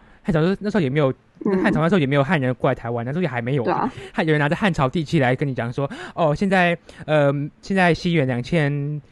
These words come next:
Speaker 1: 零二十，两千零二十年好了，然后我拿着西元零年汉朝地契来跟你讲说，‘哦，我的祖先那时候定居在这边，然后所以请你在一个月之内把你家拆掉，然后自己拆哦。然后你要我们拆的话，我们还要请怪手，这样有点，这样有点贵，你要付我们钱。然后你自己把这个拆掉之后，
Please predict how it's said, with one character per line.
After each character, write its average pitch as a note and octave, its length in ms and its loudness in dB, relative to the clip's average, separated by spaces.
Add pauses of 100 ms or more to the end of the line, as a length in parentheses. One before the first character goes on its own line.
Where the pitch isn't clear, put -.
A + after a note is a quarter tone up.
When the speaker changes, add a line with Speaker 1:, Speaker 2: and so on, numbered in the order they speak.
(140)
Speaker 1:
零 C#3 180 -4
二 E3 100 0
十， - 120 -2
两 D3 120 0
千 D#3+ 100 -2
零 D3 80 -2
二 D#3 80 0
十 C#3+ 120 -2
年 B2 180 -2
好 B2+ 80 -4
了， A#2 180 -8 (220)
然 D3+ 100 0
后 D3+ 60 4
我 D3+ 60 2
拿 C#3+ 120 2
着 C#3+ 120 4
西 D#3 160 -2
元 C#3 120 4
零 B2+ 140 0
年 B2 100 0
汉 C#3 160 -2
朝 B2 200 -4
地 C3 120 -6
契 C3 120 -6
来 A#2 80 -2
跟 B2+ 80 -4
你 B2+ 40 -6
讲 A2+ 160 -6
说 C3 200 -2 (240)
，‘哦， F3 120 2
我 C3 200 4
的 C#3 100 2
祖 C3 160 -2
先 F3+ 140 -2
那 F#3 40 -2
时 F3+ 60 -4
候 F#3+ 60 0
定 F#3 100 -2
居 D#3 60 2
在 D3 80 4
这 C#3+ 120 0
边， A#2+ 160 -2
然 A#2+ 80 -2
后 A#2+ 40 -4
所 D#3+ 100 2
以 - 20 -4
请 D#3+ 140 -2
你 B2 260 -2 (300)
在 D#3+ 240 2
一 E3 80 -4
个 D#3+ 100 2
月 E3 140 6
之 D3+ 120 -2
内 D3 140 0
把 C#3+ 140 0
你 C#3 100 -2
家 C#3+ 160 0
拆 C#3+ 220 -6
掉， C3 140 -2 (400)
然 D3+ 100 -2
后 - 20 -4
自 A#3 60 -4
己 D#3+ 80 -8
拆 D3+ 220 0
哦。 D#3 120 2 (300)
然 E3 160 2
后 G#3+ 120 2
你 F#3 100 0
要 A#3 80 4
我 A#3 60 2
们 C#3 120 -2
拆 G3 160 2
的 E3+ 100 2
话， F3 240 2 (280)
我 - 40 -4
们 D#3 80 0
还 C3 80 -2
要 F3+ 60 2
请 C3 160 -4
怪 D#3+ 160 2
手， A#2+ 160 -4
这 C3 80 -2
样 D#3+ 60 0
有 C#3+ 40 -2
点， C3 140 -2
这 F3 100 -2
样 D#3+ 60 2
有 C3 60 0
点 A2+ 100 -2
贵， A#2 220 0
你 A2 160 -6
要 C#3 100 0
付 E3 60 -2
我 D3 60 0
们 A2+ 120 -4
钱。 B2+ 200 -12 (420)
然 D#3 100 0
后 D#3+ 40 0
你 D#3 80 -4
自 F#3 100 -10
己 E3+ 80 -10
把 A#2+ 120 -6
这 B2+ 60 -6
个 C3 60 -4
拆 F3+ 180 -2
掉 F3+ 160 4
之 F#3+ 160 0
后， G3 240 0